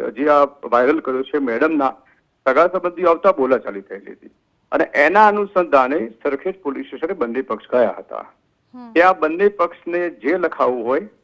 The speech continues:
Speaker 1: એ છૂટ હતી. બંને પોતપોતાનું જે કન્ટેન્ટ લખાવ્યા, લખાવ્યા પછી જે મેડમ હતા એમને, અ, જે, અ, પ્રત હતી એમાં સાઇન કરી, અ, પણ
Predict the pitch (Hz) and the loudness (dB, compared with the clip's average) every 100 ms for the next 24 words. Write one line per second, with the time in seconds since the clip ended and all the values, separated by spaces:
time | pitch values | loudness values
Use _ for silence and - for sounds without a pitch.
0 | _ _ - 139 - 196 - - 165 160 | _ _ -14 -8 -6 -4 -6 -6 -4 -2
1 | 147 160 165 147 139 151 160 160 147 151 | 0 -2 -4 -6 -8 -6 -2 -2 -2 -4
2 | 131 123 151 151 - 135 117 - 156 113 | -4 -4 -4 -4 -2 -2 0 0 0 -2
3 | - _ _ _ 190 - 196 208 202 185 | -14 _ _ _ -6 0 2 2 -2 -6
4 | 190 185 180 190 196 190 - _ _ _ | -8 -6 0 2 4 2 -2 _ _ _
5 | - 117 143 208 220 175 143 147 165 - | -4 2 4 4 0 -6 -4 -2 -2 -4
6 | _ - 156 180 185 185 - 139 117 117 | _ -8 -6 -4 -8 -10 -10 -6 -6 -4
7 | 160 165 165 - 117 110 - 156 175 175 | -2 -2 -2 -4 -6 -6 -2 0 0 -6
8 | 170 165 - 135 196 - 147 202 _ _ | -4 -2 2 2 2 -2 -4 -6 _ _
9 | _ _ _ - 131 131 - 175 190 | _ _ _ 0 2 2 4 4 4